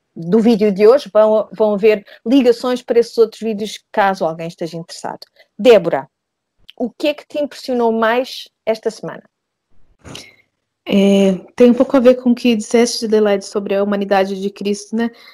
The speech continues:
Speaker 2: E de fato me impressiona, é, como lemos no capítulo dois, verso onze, que Jesus não se envergonha de nós. Não é como
Speaker 1: Uhum.
Speaker 2: se ele não tivesse motivos, né? <laughs> Eu acredito que
Speaker 1: Sim,
Speaker 2: todos
Speaker 1: sim.
Speaker 2: nós temos,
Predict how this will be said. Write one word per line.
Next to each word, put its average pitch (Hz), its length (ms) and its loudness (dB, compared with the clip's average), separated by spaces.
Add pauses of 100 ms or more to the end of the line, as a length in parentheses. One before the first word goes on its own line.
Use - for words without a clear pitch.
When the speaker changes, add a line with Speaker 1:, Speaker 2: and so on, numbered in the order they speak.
(140)
Speaker 2:
E 214 60 -8
de 226 120 -2
fato 240 320 0
me 247 80 2
impressiona, 240 720 0
é, 202 400 -2
como 220 220 -4
lemos 214 260 0
no 220 80 -2
capítulo 214 420 -2
dois, 214 600 0
verso 208 420 -2
onze, 220 340 -6 (600)
que 247 100 -2
Jesus 233 560 0
não 240 180 0
se 294 140 -4
envergonha 247 460 2
de 247 100 -6
nós. 175 460 -8 (180)
Não 208 180 -4
é 202 80 -2
como 208 180 -2
Speaker 1:
Uhum. 233 60 0
Speaker 2:
se 196 140 -2
ele 226 100 2
não 214 120 -2
tivesse 202 340 -4
motivos, 214 500 -6
né? 294 360 -2
<laughs> 247 240 0
Eu 226 140 0
acredito 208 460 -4
que - 260 -10 (240)
Speaker 1:
Sim, 185 100 -8
Speaker 2:
todos 190 120 -4
Speaker 1:
sim. 208 60 -2
Speaker 2:
nós 202 180 0 (440)
temos, 202 400 -6